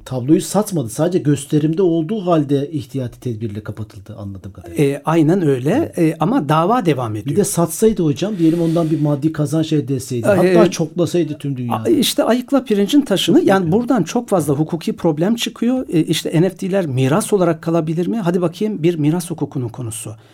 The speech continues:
Speaker 2: E, işte tablo, heykel, bir müzik eseri, e, bir video,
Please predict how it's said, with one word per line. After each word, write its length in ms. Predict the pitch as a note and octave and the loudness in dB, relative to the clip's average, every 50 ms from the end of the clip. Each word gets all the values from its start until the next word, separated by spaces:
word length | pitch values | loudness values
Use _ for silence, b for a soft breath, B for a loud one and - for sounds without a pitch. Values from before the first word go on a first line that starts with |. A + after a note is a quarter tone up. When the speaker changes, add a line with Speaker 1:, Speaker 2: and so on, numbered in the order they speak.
| b b b b - | b b b b -2
Speaker 2:
E, 380 | D3 C#3+ C#3+ C#3 C3+ C3 C3+ - - | 0 2 2 0 -2 -4 -6 -10 -8
işte 240 | - - - - E3+ F3 - | -8 -8 -6 -6 -6 -6 -2
tablo, 460 | - E3 E3 E3 E3+ D#3 C3+ G#2+ G#2+ - - | -2 0 0 0 0 -2 -2 -4 -4 -12 -14
heykel, 520 | - - C#3+ C#3 B2+ - - D#3+ D#3+ B2+ A2+ - - b b b b b b b - | -8 -2 0 0 0 0 0 0 0 0 -2 -8 -16 b b b b b b b 0
bir 140 | D3+ D#3+ D3+ | 2 2 2
müzik 280 | B2+ C3 B2+ D3+ E3 D#3+ | 0 -2 0 0 2 2
eseri, 440 | D3+ - - E3 D3+ D3 C3 G#2+ - b b b b b b b b b E3+ | 2 0 0 0 0 0 0 -2 -4 b b b b b b b b b -6
e, 140 | B2+ B2 | -2 2
bir 220 | C3 D#3 D3+ B2+ A#2+ | 2 2 2 2 0
video, 420 | C#3 C#3+ C#3+ D#3 D#3+ D3+ A#2 A2 | -2 0 4 4 4 4 2 0